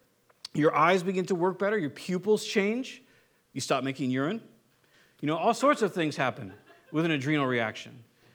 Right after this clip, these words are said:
And it's all your body preparing for fight or flight, right? That's what it is. And so wisdom, for our intents and purposes, now obviously if you're being assaulted, then, you know, own it and do your thing. But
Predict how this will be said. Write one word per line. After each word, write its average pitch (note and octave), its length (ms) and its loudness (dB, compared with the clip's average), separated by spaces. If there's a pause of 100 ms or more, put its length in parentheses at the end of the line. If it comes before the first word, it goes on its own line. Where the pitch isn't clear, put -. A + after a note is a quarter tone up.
(120)
And D3+ 80 0
it's E3 140 0
all G#3 260 8
your A3+ 140 4
body G#3 360 4
preparing G3+ 520 0
for F3+ 160 -2
fight D#3+ 280 0
or F#3+ 60 -2
flight, B3 320 -6 (480)
right? - 240 -8
That's F3 240 0
what G3 140 8
it G3+ 80 4
is. A#3 360 0 (1000)
And F3+ 120 4
so A3+ 200 10
wisdom, G#3 720 6 (140)
for - 240 2
our C#4 260 12
intents G#3 420 4
and D#3+ 100 0
purposes, D#3 680 0
now D#3+ 140 0
obviously F3 480 0
if D3+ 140 -2
you're D#3 80 -2
being D#3+ 180 0
assaulted, D3 560 -4
then, C3+ 300 -4 (100)
you D3 80 -8
know, B2 220 -2 (360)
own D#3 200 0
it C#3 220 -4
and A#2 340 -8 (160)
do A#2+ 160 -6
your C#3 140 -2
thing. F3 280 0
But A#2+ 220 -4